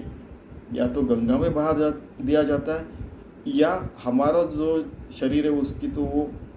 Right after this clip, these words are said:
रक्षा हो जाती है, फिर वो गंगा में बहा दी जाती है. इतना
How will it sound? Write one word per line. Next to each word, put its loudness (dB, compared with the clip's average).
रक्षा 0
हो 6
जाती 0
है, 0
फिर -2
वो 2
गंगा 2
में 0
बहा -6
दी -8
जाती -10
है. -10
इतना 0